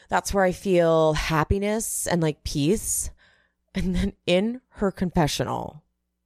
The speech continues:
"I'm very important to God. So when I don't feel, like, in that space, I don't feel like me." D-, you guys, I don't even know what to tell you.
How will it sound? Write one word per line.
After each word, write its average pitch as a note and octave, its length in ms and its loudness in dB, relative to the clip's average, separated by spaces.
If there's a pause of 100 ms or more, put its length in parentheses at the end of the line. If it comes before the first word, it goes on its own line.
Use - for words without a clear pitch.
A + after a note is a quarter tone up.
(1000)
"I'm D4 240 6 (200)
very E3 360 4
important D#3+ 520 -2
to C#3+ 80 -10
God. C#3 500 -2 (560)
So G#3 400 2
when - 280 2
I G3+ 120 4
don't C#4 260 -4
feel, A#3 320 2
like, A3 260 0
in G3 120 -2
that F#3+ 240 -4
space, - 680 0 (180)
I A3 100 4
don't G#3+ 160 0
feel G#3 160 2
like F#3+ 220 -4
me." A#2+ 380 -6 (1000)
D-, F3+ 160 -14
you A3+ 200 -6
guys, D#4+ 420 -4
I G#3+ 120 0
don't C#4+ 260 0
even E3+ 280 0
know C#3+ 140 -4
what C#3 140 -4
to B2+ 80 -12
tell B2 200 -10
you. B2+ 280 -20